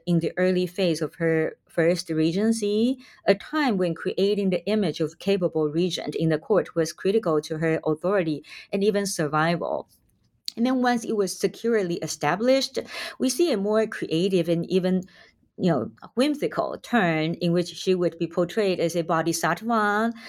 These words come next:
wearing costumes that was very likely designed by herself. And, um, and then, uh, when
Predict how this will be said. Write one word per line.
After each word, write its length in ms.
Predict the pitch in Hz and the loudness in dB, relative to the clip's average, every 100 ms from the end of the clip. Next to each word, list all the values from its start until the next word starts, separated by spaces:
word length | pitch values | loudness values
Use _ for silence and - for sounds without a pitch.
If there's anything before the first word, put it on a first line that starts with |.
| - - | -16 -8
wearing 960 | 170 185 202 190 180 175 175 175 180 - - | -2 0 2 2 0 0 2 2 0 -6 -6
costumes 720 | - 196 - 294 254 196 185 | 0 2 0 0 0 0 0
that 160 | 180 170 | 0 2
was 240 | 170 - | 0 0
very 240 | 254 294 | -2 0
likely 600 | 269 220 214 208 185 175 | 0 0 0 0 2 0
designed 480 | 175 165 156 180 156 | 2 0 2 0 0
by 100 | 151 | 0
herself. 680 | 165 170 180 165 214 320 - - - - - - - _ 226 | 0 0 0 2 2 0 -6 -18 -16 -14 -14 -16 -20 _ 0
And, 380 | 202 196 196 | 0 0 0
um, 260 | 196 180 180 190 | 2 2 0 -2
and 160 | 196 | 0
then, 420 | 190 190 208 233 - | 2 2 2 2 2
uh, 240 | 180 170 | 0 0
when 560 | 165 175 180 175 180 | 0 0 2 2 2